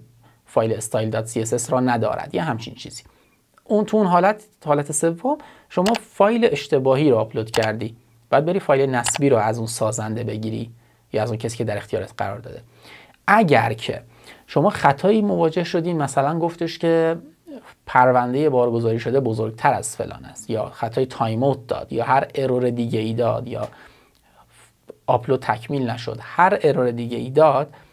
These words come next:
حالا بهتون می‌گم به یه روش دیگه چطور قالب رو سایتتون نصب بکنید، تو ادامه بهتون می‌گم. فعلاً بریم سراغ همین روش نصب که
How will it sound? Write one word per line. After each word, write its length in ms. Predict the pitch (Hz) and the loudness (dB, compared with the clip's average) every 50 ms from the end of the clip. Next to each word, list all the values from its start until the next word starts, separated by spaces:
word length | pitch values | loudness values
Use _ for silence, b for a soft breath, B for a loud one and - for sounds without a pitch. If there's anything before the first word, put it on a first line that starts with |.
| b b b | b b b
حالا 180 | - - 143 143 | 0 2 4 4
بهتون 260 | 139 139 135 - 135 | 4 2 0 0 -2
می‌گم 280 | 131 123 117 113 113 113 | -2 -2 -2 -2 -2 -2
به 80 | 113 | -2
یه 140 | 117 123 123 | -2 -2 0
روش 360 | 123 143 120 117 120 120 - | 0 0 -2 -2 -2 -2 -2
دیگه 400 | 135 123 123 127 139 156 190 233 | -2 -2 0 0 0 2 2 2
چطور 280 | 226 - 135 - 135 139 | 2 0 -2 0 0 0
قالب 280 | 131 120 113 113 117 120 | 0 0 0 0 0 -2
رو 100 | 117 113 | -2 -4
سایتتون 600 | 117 - 113 120 117 143 143 - 175 185 190 185 b b b b b b _ _ | -4 -4 -6 -4 -4 -6 -6 -6 -6 -8 -8 -8 b b b b b b _ _
نصب 300 | - - - - - - | -8 -8 -6 -8 -8 -10
بکنید، 340 | - - - - - - _ b b b b b b _ | -14 -18 -20 -20 -20 -20 _ b b b b b b _
تو 80 | - - | -6 -2
ادامه 320 | - 139 120 120 117 139 170 | -2 0 0 2 2 2 2
بهتون 300 | 151 110 113 - - - | 2 0 0 -6 -14 -18
می‌گم. 180 | - - - - b b b b b b b - - | -20 -20 -20 -20 b b b b b b b -8 2
فعلاً 240 | - 151 147 160 | 4 4 4 6
بریم 160 | 165 165 160 156 | 6 4 4 4
سراغ 220 | 151 - 139 143 | 2 0 0 0
همین 300 | 135 143 143 143 139 131 | 0 -2 -2 -2 -2 0
روش 280 | 123 120 117 123 - 139 | 0 0 -2 -2 -2 -2
نصب 300 | 127 127 123 120 - - | -2 -2 -2 -4 -4 -4
که 120 | - 127 | -6 -4